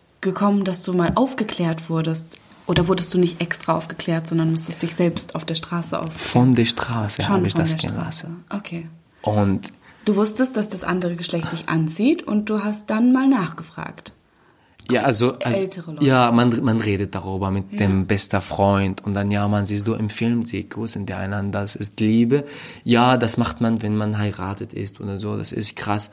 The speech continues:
Speaker 2: Oh Mann, und dann irgendwie wird, wird man so verliebt mit vielleicht einer Sängerin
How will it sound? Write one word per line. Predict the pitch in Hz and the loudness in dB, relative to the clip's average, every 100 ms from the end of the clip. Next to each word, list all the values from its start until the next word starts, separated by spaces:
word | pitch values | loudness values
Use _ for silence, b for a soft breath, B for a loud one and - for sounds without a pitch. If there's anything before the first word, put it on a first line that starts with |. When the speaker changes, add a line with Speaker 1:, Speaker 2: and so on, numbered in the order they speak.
| B B B - | B B B 0
Speaker 2:
Oh | 120 113 | 4 6
Mann, | 113 110 | 4 2
und | 117 107 | 2 2
dann | 117 | 4
irgendwie | 120 117 117 113 | 4 4 4 4
wird, | 117 113 113 117 | 4 2 0 0
wird | 120 | 2
man | 117 113 | 2 2
so | 113 | 0
verliebt | 110 104 107 113 - | -2 0 0 0 -2
mit | 104 - | -6 -4
vielleicht | 107 101 101 | -4 -4 -2
einer | 104 | -2
Sängerin | 98 123 120 117 113 113 110 | 0 0 2 2 2 2 0